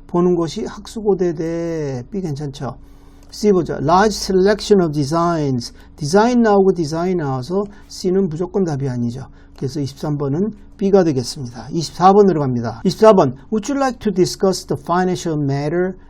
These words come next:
after lunch? 자, 재정 문제를 점심 후에 의논하시겠습니까? Yes, no 나와도 괜찮죠?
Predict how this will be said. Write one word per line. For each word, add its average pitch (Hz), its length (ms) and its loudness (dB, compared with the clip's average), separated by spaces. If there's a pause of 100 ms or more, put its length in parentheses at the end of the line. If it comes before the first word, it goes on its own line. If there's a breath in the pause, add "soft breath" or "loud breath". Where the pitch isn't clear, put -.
(100)
after 156 360 -2
lunch? 165 680 -2 (640 soft breath)
자, 165 580 4 (640)
재정 247 440 2
문제를 214 640 8
점심 196 480 0
후에 202 500 4
의논하시겠습니까? 190 1300 0
Yes, 214 400 -4
no 196 160 2
나와도 180 320 0
괜찮죠? 180 800 -2